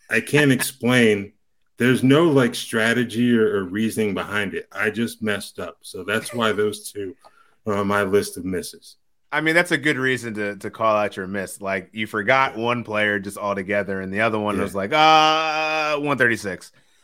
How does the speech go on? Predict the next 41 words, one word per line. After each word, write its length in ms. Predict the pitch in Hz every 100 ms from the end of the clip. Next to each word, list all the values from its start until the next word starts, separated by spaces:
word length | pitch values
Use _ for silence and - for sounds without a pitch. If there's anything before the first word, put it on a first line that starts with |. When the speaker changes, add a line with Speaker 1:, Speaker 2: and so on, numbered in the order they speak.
| _
Speaker 1:
It's 200 | - 120
Speaker 2:
Um, 140 | 110 110
Speaker 1:
weird. 180 | 220 131
You, 140 | - 110
like 200 | 131 143
you 80 | 135
said, 340 | - 147 143
we're 140 | 107 104
ranking, 460 | 107 131 135 127
like, 180 | 107 98
two 180 | - 131
hundred 200 | 123 113
fifty 320 | 127 - 92
players. 500 | - 127 120 98 92
You 140 | 135
assume 460 | 131 - 127 143 160
that 260 | 117 107 120
you 100 | 101
have 320 | 107 113 98
everyone 480 | 107 113 113 101 90
in 160 | 104
there. 280 | 143 - - _ _ _ _ -
Speaker 2:
Yeah. 260 | 92 156 - _ -
Speaker 1:
And 120 | 117
e-, 40 | 123
even 380 | 123 131 139 139
if 180 | 139 139
you 160 | 123
look 220 | 117 143
at 220 | 117 131 113
it, 180 | 98
so 220 | 98 131 135
many 220 | 131 113
names 420 | 107 120 127 110
in 200 | 107 95
one 300 | 107 113 101
row, 340 | 98 113 104
it's 200 | 92 -
in 220 | - 98 98
one 180 | 113 95
column. 480 | 104 113 98 85